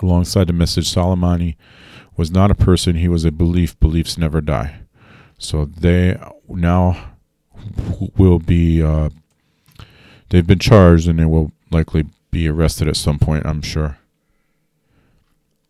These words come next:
On the register dot com, Dunkin' Donuts dropped some dough to glaze over lawsuit accusing it of covering up customer account hacks. New York Attorney General declares the two thousand fifteen data theft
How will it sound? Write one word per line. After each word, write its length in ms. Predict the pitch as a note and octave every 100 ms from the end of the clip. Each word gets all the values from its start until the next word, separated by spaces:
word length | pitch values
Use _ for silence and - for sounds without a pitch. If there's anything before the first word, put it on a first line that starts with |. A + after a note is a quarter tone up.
| _ -
On 480 | F#2 F#2+ F#2+ F#2+ - -
the 280 | F2+ F2+
register 520 | F2 G2+ B2+ C3+ - F#2
dot 200 | E2 D#2+
com, 440 | F2 D#2+ E2 G#2 - -
Dunkin' 280 | F#2 -
Donuts 280 | F2 F#2 F2+
dropped 260 | - F2 -
some 280 | - E2+ E2
dough 360 | F#2 G2+ F#2
to 120 | F2+
glaze 300 | E2+ F2+ F2
over 180 | F2 E2+
lawsuit 480 | E2 F2+ F#2+ - E2+
accusing 400 | D#2+ - E2 F2
it 80 | E2
of 100 | -
covering 340 | - F2 E2+
up 140 | E2 -
customer 400 | F2+ - E2+ D2+
account 340 | - E2 D#2+
hacks. 520 | G2+ F2+ - - - - _ _ _ - _ _ - _ _ -
New 100 | F#2+
York 260 | F#2 F2+
Attorney 340 | F#2 - F2+ E2+
General 320 | G2 G#2+ F#2+
declares 680 | F2+ - F#2 F#2 D#2+ - -
the 220 | - F2 E2
two 200 | - G2
thousand 340 | F#2+ F2+ E2+
fifteen 360 | - - - E2
data 300 | F2 F2+ E2+
theft 480 | - F2+ E2+ -